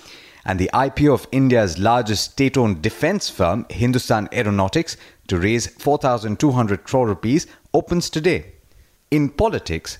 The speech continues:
the Y S R Congress on Thursday gave notice for moving a no-confidence motion against the B J P-led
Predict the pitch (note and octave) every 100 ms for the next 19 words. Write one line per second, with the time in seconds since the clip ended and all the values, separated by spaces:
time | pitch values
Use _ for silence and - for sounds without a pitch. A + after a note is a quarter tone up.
0 | - G#2 G2 A2 D3+ C#3+ B2+ A2+ - A#2+
1 | A#2 F3 - F2+ A2+ B2 G#2+ C#3+ G2+ A2+
2 | G#2 G#2 B2+ - - - G2+ B2 C3+ C#3
3 | B2 G#2+ G#2+ D#3 - F3+ D3+ C#3+ A#2 G#2+
4 | - A#2+ C3+ E3+ D#3 F#2+ A#2 - G#2 G2+
5 | C#3 C#3+ - C#3 A#2+ A#2+